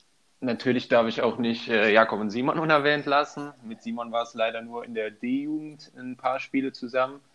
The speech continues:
Ähm, und mit Jakob waren es halt die letzten Jahre zusammen in einem Team. Ähm, und trotzdem, glaub ich, über die gesamte B-T-V-Karriere, ähm,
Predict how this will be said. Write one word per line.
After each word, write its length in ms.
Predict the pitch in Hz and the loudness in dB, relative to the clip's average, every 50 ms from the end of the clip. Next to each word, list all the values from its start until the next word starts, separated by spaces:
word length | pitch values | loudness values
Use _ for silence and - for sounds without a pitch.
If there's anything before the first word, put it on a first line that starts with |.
| _ _ _ _ _ _ _ _ _ - | _ _ _ _ _ _ _ _ _ -8
Ähm, 640 | - 110 107 110 107 104 101 104 107 107 104 101 - _ _ | -4 -2 0 0 0 0 0 -2 -2 -4 -6 -8 -12 _ _
und 140 | - 107 104 | -6 -4 -2
mit 100 | 107 98 | 2 6
Jakob 280 | 104 107 104 - 104 | 6 6 6 6 2
waren 160 | - 107 107 107 | 0 0 0 0
es 100 | 98 - | -2 0
halt 180 | - 101 104 101 | 2 2 2 2
die 60 | 110 | 2
letzten 640 | 104 98 101 101 - - - 107 104 101 101 104 101 - | 2 2 2 2 0 -6 -4 -2 0 0 0 0 2 6
Jahre 320 | 104 107 107 117 131 139 | 8 8 8 8 6 4
zusammen 360 | - - 117 117 127 131 131 | 0 2 4 4 6 6 6
in 80 | 127 123 | 4 6
einem 240 | 117 123 127 131 127 | 6 4 4 4 0
Team. 400 | - - 135 131 135 135 131 - _ _ _ _ _ _ _ _ _ _ - | -2 -2 -2 -2 -2 -4 -8 -14 _ _ _ _ _ _ _ _ _ _ -4
Ähm, 580 | 107 113 113 110 107 107 110 110 110 110 113 - - _ | 0 0 2 2 2 2 2 0 0 -2 -4 -8 -10 _
und 240 | - 107 110 104 - | -2 -2 -2 -2 -2
trotzdem, 640 | - - 117 120 117 - - - - 127 123 131 123 | 2 4 4 4 4 0 -6 0 0 2 2 2 2
glaub 320 | 113 117 110 113 113 110 | 4 4 6 6 6 4
ich, 320 | 120 117 113 - - - - - - | 0 -2 -4 -8 -12 -14 -16 -8 -4
über 240 | 120 113 110 110 107 | 0 2 4 4 4
die 140 | 107 113 | 2 2
gesamte 480 | 104 113 107 101 117 113 123 131 127 120 | 0 0 2 4 4 4 4 2 0 -2
B-T-V-Karriere, 1200 | 101 120 120 117 - 123 - - 123 120 123 113 - 123 117 120 120 120 117 120 117 117 117 - - - | 0 0 0 0 0 -2 2 4 6 6 6 6 4 4 4 4 4 2 2 2 0 0 -2 -4 -6 -8
ähm, 420 | 110 107 110 107 107 104 104 - | -6 -4 -4 -4 -6 -6 -10 -12